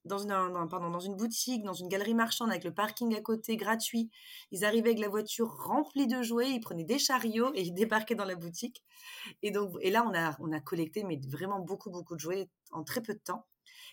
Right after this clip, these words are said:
Et du coup, on a mis ça en place. Donc, dans, on a eu des boutiques là, jusqu'à, jusqu'au trente et un décembre. Donc, on a gardé ce système et ça nous a permis de récolter beaucoup de jouets. Et là, on le continue dans notre local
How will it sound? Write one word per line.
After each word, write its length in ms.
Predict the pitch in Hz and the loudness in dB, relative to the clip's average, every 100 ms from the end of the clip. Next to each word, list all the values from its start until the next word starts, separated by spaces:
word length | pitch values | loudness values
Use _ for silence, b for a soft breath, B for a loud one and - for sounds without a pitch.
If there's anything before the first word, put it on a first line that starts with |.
| - | -8
Et 80 | 180 | -6
du 140 | - | -4
coup, 100 | 233 277 | -2 0
on 60 | |
a 80 | 214 | 0
mis 140 | 196 | -2
ça 160 | 196 208 | -2 0
en 100 | 202 | -2
place. 380 | 220 214 226 190 | 0 2 2 -2
Donc, 220 | 170 170 | -4 -4
dans, 160 | 165 - - - | -4 -8 -14 -10
on 100 | 175 | -4
a 60 | 190 | -2
eu 80 | 202 | -2
des 100 | 202 | -4
boutiques 380 | 196 - 226 | -4 -2 -2
là, 60 | 185 | -2
jusqu'à, 360 | 170 165 170 170 | -4 -4 -4 -4
jusqu'au 240 | 151 180 | -6 -6
trente 260 | - 196 190 | -4 -4 -2
et 40 | |
un 80 | 175 | -2
décembre. 500 | 170 - 269 214 170 _ _ _ _ - | 0 0 -2 -4 -10 _ _ _ _ -10
Donc, 220 | 185 180 | -6 -4
on 80 | 190 | -2
a 80 | 180 | 0
gardé 220 | 190 202 | 0 0
ce 100 | 208 | 0
système 480 | 208 - - 240 226 | -2 -4 -4 0 0
et 60 | 220 | 0
ça 120 | 170 | -2
nous 120 | 165 | -4
a 40 | 165 | -4
permis 220 | 165 175 | -4 -2
de 100 | 156 | -2
récolter 380 | 156 160 156 156 | -4 -6 -6 -6
beaucoup 260 | 196 214 | -8 -10
de 60 | 170 | -8
jouets. 220 | 180 226 _ _ B B | -8 -8 _ _ B B
Et 140 | 208 196 | 4 6
là, 140 | 208 | 6
on 80 | 247 | 4
le 100 | 226 | 2
continue 480 | 202 196 180 190 202 | 0 -4 -6 -2 0
dans 140 | 220 180 | 0 -2
notre 380 | 175 165 170 | -4 -4 -4
local 480 | 165 170 196 262 214 | -2 0 2 0 -2